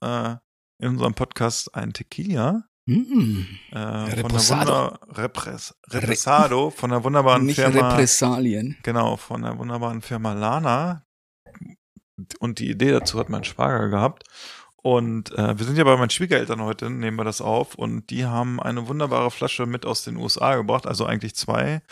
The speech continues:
Speaker 1: Einmal den Blanco und einmal den Reposado. Und, äh, aus dem Grund, nachdem Daniel gestern diesen wunderbaren Tequila getrunken hat und ich,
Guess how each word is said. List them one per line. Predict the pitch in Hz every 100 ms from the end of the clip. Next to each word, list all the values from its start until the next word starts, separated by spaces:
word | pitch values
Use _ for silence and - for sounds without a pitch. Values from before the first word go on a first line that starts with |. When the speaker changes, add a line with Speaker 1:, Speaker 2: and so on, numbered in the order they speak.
| - - - -
Speaker 1:
Einmal | 117 120
den | 110
Blanco | 107 117 147 160 147 147
und | - 120
einmal | - 120 117
den | 110
Reposado. | 117 - 107 - 123 139 151 170 - - - - - -
Und, | 123 120 117 113 113 110 -
äh, | 113
aus | 120 113 -
dem | 131 156
Grund, | 139 147 147
nachdem | 135 - 123 120
Daniel | 123 143 143
gestern | 127 127 127
diesen | 117 120
wunderbaren | 139 147 143 131
Tequila | 131 190 180
getrunken | 120 - 117
hat | 127
und | 123
ich, | 110